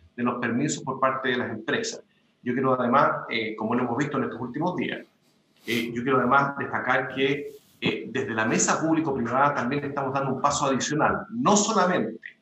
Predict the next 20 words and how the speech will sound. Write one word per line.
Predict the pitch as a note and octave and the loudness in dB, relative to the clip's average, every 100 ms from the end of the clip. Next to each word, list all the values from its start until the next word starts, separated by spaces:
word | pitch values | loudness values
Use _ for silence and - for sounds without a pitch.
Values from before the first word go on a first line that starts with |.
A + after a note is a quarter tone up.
| _ - _ _ - | _ -20 _ _ -6
eh, | A2 - | -4 -2
que | A#2+ | 2
va | A#2+ | 2
a | |
haber | A#2+ A#2+ | 2 2
una | A#2 | 0
mayor | A#2 A2+ | 0 -2
fiscalización | - A#2 G#2+ G#2+ - B2+ | -2 -2 -2 -4 -4 -4
por | D#3+ D#3 | -4 -2
parte | D3+ D3+ | -4 -2
del | C#3 | -4
Ministerio | C3+ - C#3+ C3+ | -4 -6 -4 -2
del | B2+ | -4
Interior | B2 B2 D3 - | -4 0 0 -2
en | A2+ G#2 | -4 0
base | B2 - C3+ C3+ _ | 2 2 -2 -6 _
a | - | -2
los | A#2 A#2 | -2 -2
permisos | G#2+ B2 C#3+ E3+ D#3 | -2 0 -2 -2 -4
otorgados | D#3+ D3+ E3+ D#3+ F3 | -2 0 4 4 4